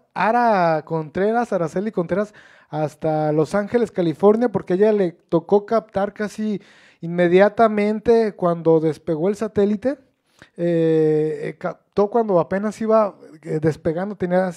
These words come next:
unos segundos. Me mandó el video exclusivamente. "Vander Lucas, primo, ahí te va". Muchísimas gracias. Un parote, porque de repente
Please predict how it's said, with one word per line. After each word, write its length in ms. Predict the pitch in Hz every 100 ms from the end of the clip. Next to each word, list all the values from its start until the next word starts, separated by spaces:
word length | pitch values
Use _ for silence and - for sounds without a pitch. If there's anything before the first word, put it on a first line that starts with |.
| - _
unos 220 | 175 220
segundos. 360 | 202 180 202 220 - - -
Me 80 | 180
mandó 480 | 190 185 214 247 269
el 100 | 247
video 280 | 190 185
exclusivamente. 960 | 220 - - 185 160 214 202 190 202 214
"Vander 280 | 208 214 226
Lucas, 360 | 262 277 247
primo, 280 | - 254 247
ahí 120 | 233
te 120 | 240 247
va". 280 | 240 240 - _ - _
Muchísimas 560 | 170 180 220 196 240 180
gracias. 420 | 175 202 220 170 - -
Un 200 | 190 226
parote, 400 | 254 233 233 233
porque 240 | 185 -
de 100 | 170
repente 520 | 165 165 202 214 247